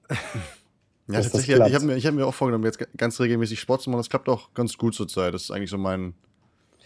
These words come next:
Speaker 2: Was,
Speaker 1: mein Ding
Speaker 2: was die
Speaker 1: gerade.
Speaker 2: Zuschauer
Speaker 1: Meditieren hab
Speaker 2: jetzt,
Speaker 1: ich auch
Speaker 2: was die
Speaker 1: mal.
Speaker 2: Zuschauer jetzt nicht sehen können, Felix sitzt einfach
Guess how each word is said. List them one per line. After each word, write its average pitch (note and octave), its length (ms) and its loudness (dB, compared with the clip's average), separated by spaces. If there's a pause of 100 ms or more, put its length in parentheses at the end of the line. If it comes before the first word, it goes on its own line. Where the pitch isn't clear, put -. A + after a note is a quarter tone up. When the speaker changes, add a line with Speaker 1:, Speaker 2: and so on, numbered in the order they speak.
(180)
Speaker 2:
Was, E3+ 180 6
Speaker 1:
mein F#2 140 -2
Ding - 80 2
Speaker 2:
was F3 100 8
die E3+ 60 -2
Speaker 1:
gerade. F3 120 6
Speaker 2:
Zuschauer G#3+ 340 8
Speaker 1:
Meditieren G3+ 100 10
hab F#3+ 80 10
Speaker 2:
jetzt, F#3 80 0
Speaker 1:
ich - 60 -8
auch F#3 40 4
Speaker 2:
was F3 80 6
die A2+ 60 0
Speaker 1:
mal. A2 80 4
Speaker 2:
Zuschauer G3 400 6
jetzt E3 240 4
nicht F3 160 2
sehen D3+ 300 4
können, G2+ 240 0
Felix E3 480 2
sitzt B2+ 500 0
einfach C3+ 400 4